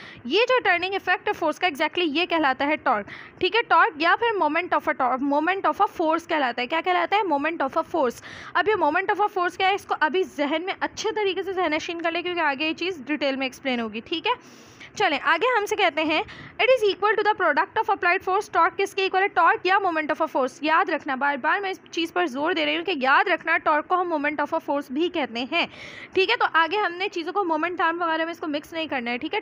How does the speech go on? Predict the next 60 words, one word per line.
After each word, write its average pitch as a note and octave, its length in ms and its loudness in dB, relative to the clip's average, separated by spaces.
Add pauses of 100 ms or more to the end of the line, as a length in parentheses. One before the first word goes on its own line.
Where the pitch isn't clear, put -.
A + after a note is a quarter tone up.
Torque F#4 360 4
moment E4 300 -2
of D#4 140 -2
a E4 80 -4
force C4+ 240 -4
कहला C#4 260 -2
रही A3 220 -6
है, A#3 80 -2
ठीक D#4+ 220 -6
है। A4+ 80 2 (460)
इस E4 120 -6
चीज़ F#4 160 -4
को G#4 220 2
again E4 340 -2
कह F#4+ 80 -2
रही E4+ 80 -2
हूँ, F#4+ 100 -2
भूलना D4+ 300 -2
नहीं A#3+ 160 -6
है, B3 60 -4
ठीक E4+ 160 -4
है। F#4 80 0
आगे D4 240 2
देखते B3 220 -4
हैं, A3+ 60 -6 (560)
moment A4+ 360 2
of A4+ 120 0
a - 40 -12
force G4+ 260 0
या G#4 100 2
टॉर्क F#4 240 2
किसके G4+ 300 -2
equal F#4+ 180 0
है? G#4 120 2
It G4+ 100 0
is D#4+ 120 -4
equal F#4 200 -2
to G4+ 80 -2
the G4+ 100 -2
product F4 400 -2
of F#4+ 120 0
applied F#4 360 -2
force, G4+ 280 -2 (300)
ठीक F4+ 140 0
है। A4 140 2
टॉर्क F4 240 2
में G#4 60 0
हम G4+ 100 -2
लोग F#4+ 120 -2
क्या F#4 120 0
करते F#4 220 -2
हैं, G#4 80 -2
जो F#4 140 0
force F4 280 -2
हम F#4 120 -4
लोगों F4 240 -4
ने F4+ 120 -6
लगाई D4 320 -2
है G4+ 100 0 (120)
उसका G4+ 560 0